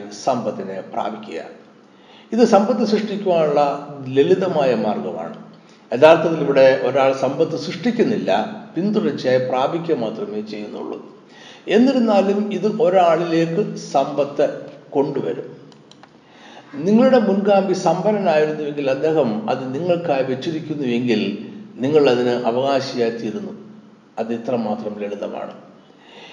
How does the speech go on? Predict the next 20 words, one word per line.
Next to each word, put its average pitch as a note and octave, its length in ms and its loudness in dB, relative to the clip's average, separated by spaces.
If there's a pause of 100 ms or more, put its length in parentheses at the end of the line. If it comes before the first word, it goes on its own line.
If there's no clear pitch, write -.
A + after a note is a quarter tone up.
(120)
ഇത് A#3 180 4
എളുപ്പമായ A#3 680 6
ധനം F3 380 2
അഥവാ E3 220 4
ഈസി F#3+ 420 -2
മണി F#3 200 0
എന്ന E3 220 4
വിഭാഗത്തിൽ D#3 680 2
വരുന്നില്ല D3+ 480 2
എങ്കിലും B2+ 760 2
സമ്പത്ത് C#3 500 -2
സൃഷ്ടിക്കുവാനുള്ള A#2+ 880 -4
നല്ല B2 300 -2
മാർഗമല്ല. A2 600 -4 (800)
കാരണം C#3 300 6
ഇത്തരം E3+ 300 0
സമ്പത്തിനെ C#3 600 0
നമുക്ക് A#2+ 380 -2
ആശ്രയിക്കുവാൻ C#3 720 -2
കഴിയുകയില്ല. G2+ 640 -8